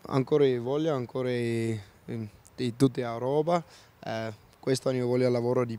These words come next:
più, magari ho visto il mio due o tre partite, non giocare come, come l'anno scorso, perché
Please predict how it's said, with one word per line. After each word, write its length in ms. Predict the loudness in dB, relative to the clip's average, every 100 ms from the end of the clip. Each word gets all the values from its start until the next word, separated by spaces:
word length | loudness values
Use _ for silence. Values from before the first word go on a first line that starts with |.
| 0
più, 320 | 4 6 4 -2 -16
magari 420 | -10 -6 -4 -2
ho 80 | -2
visto 340 | -4 -6 -2 0
il 40 |
mio 340 | 4 8 6 4 -6 -20 -20 -20 -20 -20 0
due 180 | 2 4
o 40 |
tre 180 | 2 -2
partite, 760 | -2 -6 -2 -4 0 4 4 2 -12 -20 -12
non 300 | 0 4 4
giocare 400 | 4 4 4 2
come, 400 | 2 0 2 -2 -6 _ -20 -16
come 180 | -8 -6
l'anno 240 | -6 -8
scorso, 720 | -12 -8 -4 -2 -2 -2 -4 -4 -14 -12
perché 380 | -4 4 4